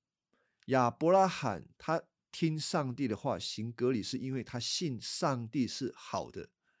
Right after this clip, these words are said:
他信上帝会说话算话，所以他遵行割礼，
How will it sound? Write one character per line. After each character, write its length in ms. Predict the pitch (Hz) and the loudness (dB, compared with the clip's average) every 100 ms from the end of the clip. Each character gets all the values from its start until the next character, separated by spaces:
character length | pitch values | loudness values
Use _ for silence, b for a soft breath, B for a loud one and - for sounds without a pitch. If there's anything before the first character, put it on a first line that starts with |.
| b b b - | b b b -4
他 100 | 156 | -2
信 320 | - 196 170 | 0 2 0
上 360 | - 180 143 | 2 0 0
帝 120 | 139 131 | 0 0
会 160 | 147 | 2
说 380 | 127 - 147 139 | -2 2 4 4
话 260 | 135 160 107 | 6 4 4
算 400 | - - 127 90 | 0 4 4 4
话， 380 | - 110 - _ b b b b | 0 0 0 _ b b b b
所 320 | - 135 156 | -4 4 4
以 240 | 175 82 - b b b | 4 0 -8 b b b
他 440 | - - 120 123 _ _ | -12 -4 -2 -2 _ _
遵 380 | - 147 131 131 | -2 0 0 -4
行 400 | 131 - 92 101 - | -6 -6 -6 -8 -4
割 220 | 107 110 | 0 0
礼， 160 | - | -4